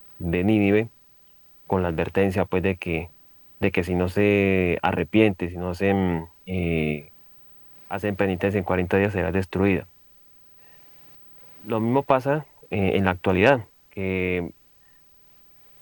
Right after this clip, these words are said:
que si la pers-, que llega, por ejemplo, llegó el, el miércoles pasado y muy pocas personas, a pesar de que son católicas, eh, reciben la, la cruz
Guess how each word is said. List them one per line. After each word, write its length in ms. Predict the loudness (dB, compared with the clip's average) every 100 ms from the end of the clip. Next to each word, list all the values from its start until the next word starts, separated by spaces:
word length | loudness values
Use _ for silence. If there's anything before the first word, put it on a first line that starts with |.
| _
que 160 | -10 -8
si 400 | -4 -2 -2 -4 -8
la 160 | -4 -2
pers-, 280 | -2 -4 -4
que 140 | -2
llega, 260 | 2 4 4
por 160 | 2 -2
ejemplo, 520 | -4 -4 -2 -2 -4 -2
llegó 240 | 2 4
el, 160 | 2 2
el 100 | 2
miércoles 300 | 2 2 0
pasado 380 | 0 2 0 0
y 120 | -4
muy 160 | -2 0
pocas 320 | 0 -2 -2
personas, 640 | -4 -2 0 2 0 -2 _ _ _
a 80 | -12
pesar 340 | -8 -6 -2
de 120 | -2 -2
que 260 | -8 -10 -16 _ -6
son 160 | -4
católicas, 580 | -4 -2 -2 -2 -2 -4
eh, 180 | -6 -4
reciben 460 | -4 -6 -4 -2 -2
la, 80 | -2
la 140 | -6
cruz 360 | -2 -2 -2